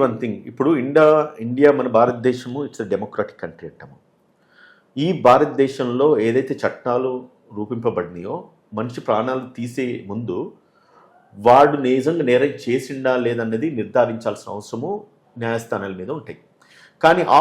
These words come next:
ప్రాసెస్లు ఏమవుతున్నాయంటే నేను ఇదివరకు చెప్పినట్టుగా ఈ డిలే ప్రాసెస్లో నిర్ధారించలేకపోతున్నారు, అది తొందరగా జరగట్లేదు. So అది కనుక మీరు అన్నట్లు కనుక ఇది కనుక జరిగితే ఖచ్చితంగా నేరాలు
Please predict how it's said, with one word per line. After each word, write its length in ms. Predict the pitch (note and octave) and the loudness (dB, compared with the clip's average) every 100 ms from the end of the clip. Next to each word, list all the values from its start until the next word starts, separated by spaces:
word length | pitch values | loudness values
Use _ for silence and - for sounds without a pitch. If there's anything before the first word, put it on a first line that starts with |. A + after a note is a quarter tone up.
| E3+ | 6
ప్రాసెస్లు 420 | D#3+ D3+ D3 - A#2+ | 4 4 0 -4 -2
ఏమవుతున్నాయంటే 720 | C3+ C3+ A#2 F#2+ F2+ F2 C3+ G3 - A#2+ | 0 -4 -6 -10 -10 -6 -4 -4 -6 -6
నేను 140 | A#2+ A#2+ | -4 0
ఇదివరకు 220 | B2+ - | -2 -2
చెప్పినట్టుగా 400 | A2 - G2 - C#3+ C#3+ | -4 -6 -8 -2 0 4
ఈ 20 | D3+ G#2+ | 4 4
డిలే 180 | C#3 G#3+ G#3+ | 4 6 8
ప్రాసెస్లో 480 | C#3+ B2+ A2+ A#2+ E3 - - _ _ _ - | 6 4 -4 0 0 -2 -14 _ _ _ -8
నిర్ధారించలేకపోతున్నారు, 1120 | A#2+ C#3 A#2+ A#2 F#2+ F#2+ F#2+ G#2 - A2 D#3 | 2 2 2 -4 -10 -12 -10 -10 -8 -6 -4
అది 100 | D3+ - | -6 -4
తొందరగా 300 | B2 A#2+ D3+ A#2 | -4 -2 -2 -2
జరగట్లేదు. 460 | F#2 F2 F2 E2 E2 _ _ - - - | -4 -8 -14 -18 -20 _ _ -20 -20 -6
So 100 | - G3 - | 4 6 6
అది 140 | C#3+ F3+ | 4 4
కనుక 200 | F3 F3+ F#3 | 2 2 4
మీరు 140 | D3 C3+ | 6 6
అన్నట్లు 320 | D3 F3+ E3 D3 | 6 0 2 4
కనుక 200 | C#3 D3 F#3+ G3 - - C#3+ | 4 4 4 2 -6 -4 0
ఇది 120 | C#3+ D3 | 4 4
కనుక 160 | C#3+ C#3+ A2+ | 4 2 4
జరిగితే 320 | C3 F3+ G3+ F#3 | 6 6 4 4
ఖచ్చితంగా 540 | D#3 F#3+ - E3+ F3+ C#4+ G#4+ - _ _ _ _ _ _ _ _ C#3 | 2 2 2 4 4 2 0 -12 _ _ _ _ _ _ _ _ 4
నేరాలు 340 | D#3 D#3+ E3 | 8 8 6